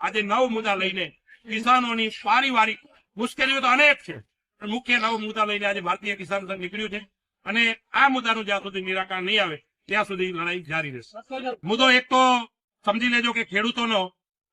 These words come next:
અ, જમીનો ઝૂંટવી લેવામાં આવે છે. વિકાસ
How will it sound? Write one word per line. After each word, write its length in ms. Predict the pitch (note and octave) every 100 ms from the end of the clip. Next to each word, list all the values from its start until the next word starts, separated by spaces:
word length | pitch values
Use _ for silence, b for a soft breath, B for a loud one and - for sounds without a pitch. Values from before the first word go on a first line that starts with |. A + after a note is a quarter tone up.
| _
અ, 40 | F3 F#3+ F#3+ F#3 F#3+
જમીનો 380 | D3+ G#3+ C#4+ D4+
ઝૂંટવી 300 | A#3 B3+ B3
લેવામાં 400 | A#3+ A3+ A3 G#3+
આવે 120 | G#3+
છે. 140 | F#3 G3
વિકાસ 340 | G3+ B3